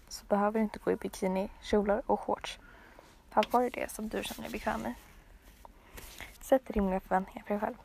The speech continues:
och avgör vad du vill göra utifrån dig själv. En sommar utan alkohol och fester är helt okej. Oavsett om du vill, inte vill, inte är bjuden eller har andra anledningar, så är det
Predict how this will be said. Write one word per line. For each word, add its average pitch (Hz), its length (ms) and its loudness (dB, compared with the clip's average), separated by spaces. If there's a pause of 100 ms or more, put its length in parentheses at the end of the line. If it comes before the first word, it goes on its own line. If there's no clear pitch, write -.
(160)
och - 160 0
avgör 208 380 4 (340)
vad 208 180 2
du 220 120 0
vill 220 200 -4
göra - 200 0 (240)
utifrån - 380 -2
dig 196 100 -6
själv. - 280 -6 (1700)
En 233 120 4
sommar 254 380 2
utan 214 260 0
alkohol 196 380 2
och 208 120 -6
fester - 440 -4 (340)
är 208 100 2
helt - 480 -4
okej. - 320 -8 (480)
Oavsett 226 420 4
om 220 140 2
du 214 80 2
vill, 208 220 0 (760)
inte 214 260 4
vill, 214 280 4 (140)
inte 226 240 2
är 202 40 4
bjuden 202 460 4 (380)
eller 220 200 6
har 214 120 6
andra 208 280 4
anledningar, 208 720 -2 (380)
så - 160 -4 (120)
är 202 180 -6
det 240 140 -14